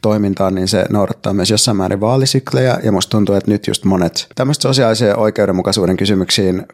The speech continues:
perustuvat toimin-, toiminnat niin kuin nousee oikeistohallituksen myötä ja enemmän ihmisiä kokee niin kuin halua osallistua poliittisesti. Sitten on myös se, että pandemian jälkeen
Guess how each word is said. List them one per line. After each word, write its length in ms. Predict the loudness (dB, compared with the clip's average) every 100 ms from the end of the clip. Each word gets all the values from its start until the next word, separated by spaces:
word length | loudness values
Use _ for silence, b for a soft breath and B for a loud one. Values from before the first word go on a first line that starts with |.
| -4
perustuvat 680 | 0 0 0 -2 -2 -6 -20 _ _
toimin-, 600 | -2 0 0 -2 -4 -8 -2
toiminnat 580 | 0 0 -2 -4 -4 -2
niin 180 | -2 0
kuin 240 | 2 4
nousee 720 | 4 2 0 2 2 0 -2 B B B -8 -2
oikeistohallituksen 800 | 0 0 0 0 0 -2 -2 0
myötä 320 | 2 2 0 -6 B B -2
ja 320 | 0 2 2
enemmän 300 | 2 2 2
ihmisiä 360 | 0 0 0 0
kokee 320 | -2 -2 -2
niin 120 | -2
kuin 100 | 0
halua 340 | 0 0 0 0
osallistua 440 | 0 2 0 -2
poliittisesti. 920 | -4 -6 -4 -6 -6 -4 -4 -6 B B B B B 0
Sitten 280 | 0 0 0
on 60 |
myös 200 | 2 2
se, 80 | 2
että 160 | 0 0
pandemian 720 | 0 0 2 2 2 0 -4 _ -2
jälkeen 720 | 2 2 0 0 0 0 -2